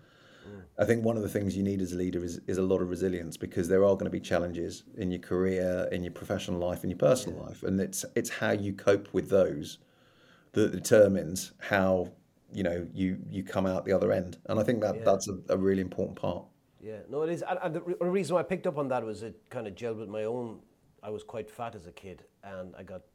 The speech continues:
Speaker 1: called names.
Speaker 2: Hmm.
Speaker 1: And at the time, they weren't nice, but I remember my mother saying to me, "Sticks and stones,"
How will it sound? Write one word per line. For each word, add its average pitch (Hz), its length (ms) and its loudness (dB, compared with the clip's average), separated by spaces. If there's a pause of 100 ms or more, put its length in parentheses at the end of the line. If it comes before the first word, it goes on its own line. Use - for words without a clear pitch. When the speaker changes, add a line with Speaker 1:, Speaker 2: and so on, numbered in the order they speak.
(180)
Speaker 1:
called 90 280 -14
names. 98 520 -8 (220)
Speaker 2:
Hmm. 101 200 -4
Speaker 1:
And 95 200 -10
at 87 100 -20
the - 80 -20
time, 104 420 -10 (180)
they 110 100 -6
weren't 104 220 -6
nice, 98 480 -12
but 92 140 -14
I 95 40 -10
remember 104 300 -8
my 98 140 -10
mother 98 260 -10
saying 95 260 -14
to - 100 -20
me, 92 100 -14
"Sticks - 340 -18
and 92 100 -14
stones," 104 540 -12